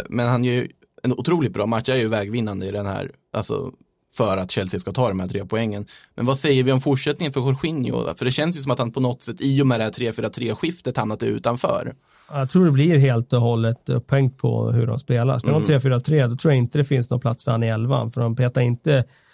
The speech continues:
Speaker 2: Kanté och Kovacic, som är
Speaker 1: Mm.
Speaker 2: klockrena för just de tre fyra tre-rollerna centralt. Medan Jorginho, eh,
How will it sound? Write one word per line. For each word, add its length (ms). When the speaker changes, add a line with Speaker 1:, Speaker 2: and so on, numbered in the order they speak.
Speaker 2:
Kanté 420
och 140
Kovacic, 600
som 200
är 180
Speaker 1:
Mm. 140
Speaker 2:
klockrena 640
för 120
just 220
de 240
tre 200
fyra 220
tre-rollerna 800
centralt. 560
Medan 320
Jorginho, 760
eh, 320